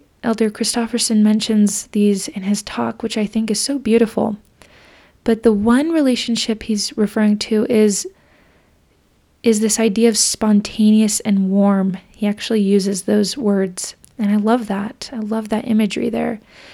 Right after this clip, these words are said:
And he also talks about service and sacrifice,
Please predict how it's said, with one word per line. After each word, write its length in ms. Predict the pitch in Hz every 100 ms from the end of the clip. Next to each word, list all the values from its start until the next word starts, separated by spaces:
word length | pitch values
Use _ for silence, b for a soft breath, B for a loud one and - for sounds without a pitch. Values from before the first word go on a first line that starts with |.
| B
And 100 | 220
he 140 | 202
also 320 | - 247 254 233
talks 340 | - 208 -
about 280 | 196 196 -
service 580 | - 208 196 202 196 -
and 220 | 208 190
sacrifice, 840 | 226 208 220 214 214 233 - -